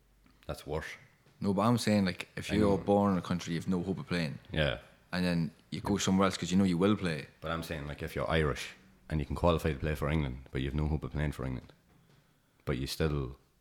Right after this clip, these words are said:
Speaker 1: choose them above your country, like.
Speaker 2: Oh, yeah, yeah, yeah. No, I'm not talking
Speaker 1: That's
Speaker 2: about
Speaker 1: what,
Speaker 2: that.
Speaker 1: yeah. No,
Speaker 2: I'm
Speaker 1: that's
Speaker 2: talking
Speaker 1: what I
Speaker 2: about,
Speaker 1: mean, like.
Speaker 2: yeah. Yeah, that's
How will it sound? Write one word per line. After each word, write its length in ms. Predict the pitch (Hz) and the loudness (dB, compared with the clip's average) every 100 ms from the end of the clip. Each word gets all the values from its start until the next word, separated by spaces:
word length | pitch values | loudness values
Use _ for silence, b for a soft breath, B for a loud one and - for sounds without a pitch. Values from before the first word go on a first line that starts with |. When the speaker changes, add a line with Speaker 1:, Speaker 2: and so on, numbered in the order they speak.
| _ | _
Speaker 1:
choose 260 | - 82 73 | -4 -2 -2
them 300 | 69 65 67 - - | -4 -6 -8 -16 -12
above 380 | 73 73 67 65 | -4 -2 -4 -8
your 160 | 65 69 | -6 -4
country, 320 | 73 - 69 | -4 -4 -6
like. 160 | - - 92 | -6 -6 -2
Speaker 2:
Oh, 140 | 98 | 0
yeah, 320 | 87 90 95 | 2 2 0
yeah, 200 | 82 85 | 0 -2
yeah. 240 | 76 78 71 | -4 -4 -4
No, 180 | 85 | -4
I'm 120 | 80 85 | -4 -4
not 100 | 120 | -2
talking 100 | 101 | -2
Speaker 1:
That's 140 | 71 | 0
Speaker 2:
about 100 | 71 | -2
Speaker 1:
what, 80 | 67 | -2
Speaker 2:
that. 40 | 69 | -2
Speaker 1:
yeah. 120 | 69 - | -2 -2
No, 60 | 78 | -2
Speaker 2:
I'm 60 | 73 | 2
Speaker 1:
that's 120 | 98 | 4
Speaker 2:
talking 140 | 82 | 4
Speaker 1:
what 60 | 76 | 4
I 20 | |
Speaker 2:
about, 60 | 82 | 4
Speaker 1:
mean, 180 | 85 69 | 2 0
like. 100 | 85 | -2
Speaker 2:
yeah. 280 | 85 78 - - _ _ _ b b b b b - | -2 -4 -8 -16 _ _ _ b b b b b -4
Yeah, 200 | 85 78 | -2 -2
that's 420 | - - - - | -6 -8 -8 -10